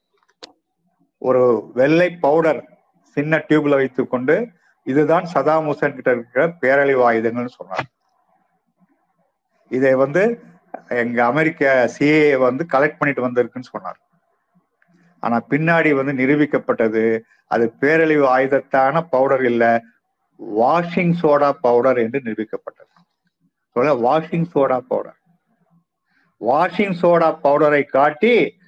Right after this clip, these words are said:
"இதுதான் சதாம் ஹுசேன் கையில் இருக்கின்ற பேரழிவு ஆயுதம்" என்று சொல்லி உலகத்தின் முன்னால் மிகப்பெரிய பொய்யை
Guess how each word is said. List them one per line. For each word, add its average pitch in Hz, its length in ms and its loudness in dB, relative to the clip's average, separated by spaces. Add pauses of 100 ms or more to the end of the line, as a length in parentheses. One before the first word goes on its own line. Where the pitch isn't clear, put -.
(160)
"இதுதான் 170 420 0
சதாம் 180 420 0
ஹுசேன் 170 300 -2
கையில் 151 220 0
இருக்கின்ற 135 800 0 (360)
பேரழிவு 180 520 2
ஆயுதம்" 156 600 0
என்று 160 440 0
சொல்லி 151 720 0 (220)
உலகத்தின் 175 680 0
முன்னால் 147 720 0 (200)
மிகப்பெரிய 185 840 0
பொய்யை 175 680 0